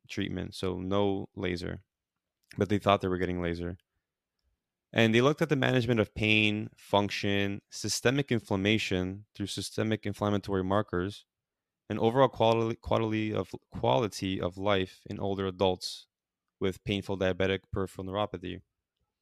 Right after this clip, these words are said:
And again, guys, this was a randomized, double-masked, sham-controlled interventional trial. And that's something I wanna state because when we look at research studies, there's a pyramid,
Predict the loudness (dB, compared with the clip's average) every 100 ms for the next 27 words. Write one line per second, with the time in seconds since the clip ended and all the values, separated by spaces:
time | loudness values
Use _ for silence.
0 | _ _ _ _ _ _ _ _ _ -6
1 | 0 2 4 4 4 -2 -4 -2 -2 -2
2 | -8 0 2 4 2 0 0 -6 0 0
3 | 0 -2 -2 -2 -6 _ -12 -6 -4 -4
4 | -6 -8 -2 -2 -2 -6 -8 -4 -4 -4
5 | -6 -8 0 0 0 -4 -6 -6 -6 -4
6 | -2 0 -2 -6 -12 -10 -10 -10 -6 -4
7 | -4 -12 _ _ _ _ _ _ _ _
8 | _ _ _ -4 -2 0 0 0 0 -2
9 | -4 -6 -4 -4 -2 -4 -4 -4 -6 -6
10 | -4 -6 -10